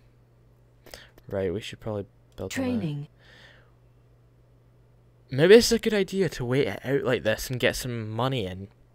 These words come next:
Speaker 1: Oh no, it's not actually going across, I don't think. Yeah, it's not. Um, I thought we had, uh, an acclim-,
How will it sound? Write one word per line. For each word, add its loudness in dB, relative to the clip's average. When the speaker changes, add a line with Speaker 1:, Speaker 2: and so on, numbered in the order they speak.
Speaker 1:
Oh 2
no, 0
it's -6
not -6
actually -12
going -6
across, -10
I -16
don't -16
think. -14
Yeah, -4
it's -10
not. -6
Um, 6
I 6
thought 0
we 2
had, 0
uh, 0
an -2
acclim-, -6